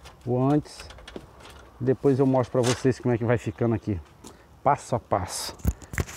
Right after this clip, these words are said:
Não se esqueça de dar um joinha, se inscreva lá no canal, dá aquele like pra fortalecer o canal. E ficou um concreto bom. E agora vamos partir aqui pra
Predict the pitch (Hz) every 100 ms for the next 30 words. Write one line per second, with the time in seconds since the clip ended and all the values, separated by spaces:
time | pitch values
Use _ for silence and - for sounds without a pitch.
0 | - 127 - 135 - 151 - 131 131 135
1 | 139 113 123 113 135 127 120 - 139 123
2 | 127 123 117 110 107 127 123 117 - 123
3 | 101 110 123 - - - - - 107 117
4 | - 120 110 123 113 - 107 110 127 -
5 | - - - - - - - - - 117
6 | - 120 - 143 147 147 151 - - -
7 | - 120 107 127 117 123 120 113 95 110
8 | 135 156 151 - - - - - - -
9 | - - - - - - 113 107 117 135
10 | 113 131 127 117 - - - - 123 117
11 | - 135 131 131 120 131 123